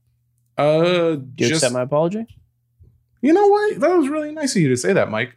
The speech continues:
Speaker 1: I do not accept it. You jerk. I hate you.
Speaker 2: Do your job. Give me the price
Speaker 1: <laughs>
Speaker 2: now.
Speaker 1: I'm looking for it. You, if you would have prepped me beforehand, I would have had it for you. Uh,
Speaker 2: Painful.
Speaker 1: twenty twenty Topps Chrome.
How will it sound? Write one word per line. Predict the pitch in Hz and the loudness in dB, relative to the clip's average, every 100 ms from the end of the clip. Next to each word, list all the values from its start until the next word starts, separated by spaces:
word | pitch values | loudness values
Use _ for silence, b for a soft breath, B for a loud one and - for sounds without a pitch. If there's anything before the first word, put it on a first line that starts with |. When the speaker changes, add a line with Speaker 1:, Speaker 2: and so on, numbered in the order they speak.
| 147 | -2
Speaker 1:
I | |
do | 170 196 147 113 | 2 2 2 0
not | 113 120 110 - _ | -4 -2 -4 -6 _
accept | - 117 113 104 | -10 -4 -4 -2
it. | 143 147 | -2 -2
You | 117 | -4
jerk. | 104 107 107 113 | -6 -4 -4 -4
I | |
hate | 101 110 | -6 -6
you. | 107 101 - | -8 -14 -4
Speaker 2:
Do | 127 131 139 135 135 | 2 2 2 0 0
your | 123 117 117 117 | -2 -2 -2 -4
job. | 120 127 117 113 113 104 120 131 _ _ | -6 -8 -6 -4 -4 -6 -8 -14 _ _
Give | - 131 139 | -4 -2 0
me | 151 151 151 151 _ _ _ - | 2 2 0 -6 _ _ _ -8
the | |
price | 123 - 196 123 120 127 - - - - - | -6 -4 -2 0 0 0 0 -4 -8 -10 -12
Speaker 1:
<laughs> | - - - | -16 -18 -8
Speaker 2:
now. | 127 123 127 127 - _ | -4 -2 -2 -4 -10 _
Speaker 1:
I'm | 147 170 214 220 202 175 | -2 0 0 0 2 4
looking | 311 339 247 | 4 4 0
for | 190 180 147 127 | 0 2 4 4
it. | 107 101 | 0 -4
You, | 107 135 151 139 127 _ | -6 -4 -2 -6 -18 _
if | 135 | -4
you | 135 | 2
would | 165 | 2
have | 170 - | 2 -2
prepped | - 175 190 | -2 -2 -2
me | 175 | -2
beforehand, | 151 - 180 139 | -2 -2 -2 -2
I | 110 | -4
would | 117 | -6
have | 123 | -6
had | 131 | -6
it | 123 | -6
for | 113 95 | -6 -6
you. | 98 | -2
Uh, | 139 147 147 139 131 | 2 4 4 4 2
Speaker 2:
Painful. | 123 123 - _ _ _ | 0 -6 -18 _ _ _
Speaker 1:
twenty | - 185 226 | -2 0 0
twenty | 208 208 190 | 0 0 0
Topps | 175 175 175 | 0 -2 -4
Chrome. | - - 160 156 147 147 143 135 | -6 -2 2 2 2 0 0 -2